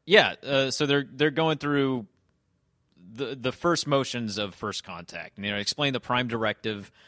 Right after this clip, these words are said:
One of the things that Chancellor Durkin brings up is, "Well, this Prime Directive to not interfere,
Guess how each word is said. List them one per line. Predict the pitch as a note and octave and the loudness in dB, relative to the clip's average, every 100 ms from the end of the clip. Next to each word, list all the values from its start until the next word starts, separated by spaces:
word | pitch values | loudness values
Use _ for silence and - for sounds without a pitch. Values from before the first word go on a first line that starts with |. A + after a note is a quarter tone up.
| _ _ _ | _ _ _
One | B2 C#3+ | 0 0
of | |
the | C#3 | 0
things | C#3 C3 A#2 | -2 -4 -2
that | A2+ | -4
Chancellor | - B2+ A2 A#2+ | -4 -4 -4 -6
Durkin | A#2 A#2 A2 | -4 -6 -6
brings | G#2+ G#2+ G2+ | -6 -4 -4
up | G2 G#2 | -4 -4
is, | G2 F#2 A#2 | -6 -6 -4
"Well, | A#2+ | -4
this | A#2 | -4
Prime | - D3+ C3 | -2 -2 -2
Directive | C#3 G3 - A2+ G#2 - | 2 2 2 -4 -4 -10
to | - A2 | -8 -6
not | A#2 C3 C3 | -4 -4 -4
interfere, | A2+ G2+ - F#3+ A#2 G#2 | -8 -8 -4 -2 0 0